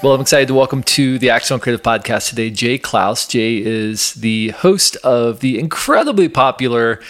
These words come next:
Creative Elements podcast, and I think we're gonna have a really interesting conversation today about some of what we're each mutually learning, uh, through getting to talk to people routinely about the way that they work. So, Jay, welcome to the Accidental Creative Podcast.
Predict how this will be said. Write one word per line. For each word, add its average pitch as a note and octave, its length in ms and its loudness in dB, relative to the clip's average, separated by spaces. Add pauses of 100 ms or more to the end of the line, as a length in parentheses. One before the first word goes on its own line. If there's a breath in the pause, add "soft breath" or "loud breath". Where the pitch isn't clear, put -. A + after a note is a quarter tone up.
(260 loud breath)
Creative C3 220 2
Elements A#2+ 320 2
podcast, G#2 840 0
and G#2+ 400 0
I B2 120 2
think - 440 -4
we're C#3 100 0
gonna B2+ 180 0
have A#2+ 160 0
a B2 80 -2
really A#2+ 420 -4
interesting A#2+ 400 -4
conversation A2 680 -4
today G#2+ 260 -2
about G#2 240 -2
some A#2+ 180 -4
of A2+ 140 -6
what A#2+ 160 -2
we're A#2 120 -8
each B2 340 -8
mutually A#2 440 -4
learning, A#2+ 540 -4
uh, G#2+ 540 0
through A2+ 520 -6 (420 loud breath)
getting E3 240 4
to F3 40 4
talk E3 320 0
to - 80 0
people G#2+ 540 0
routinely B2 580 -2
about A2 240 0
the A#2 60 -2
way A2 160 -4
that G#2+ 100 -12
they A2+ 100 0
work. B2+ 260 -4
So, A#2 140 0
Jay, A#2+ 280 -2
welcome B2 440 -2
to B2 220 -2
the A#2 100 -2
Accidental A2 300 -2
Creative A#2+ 180 -2
Podcast. C3+ 600 -4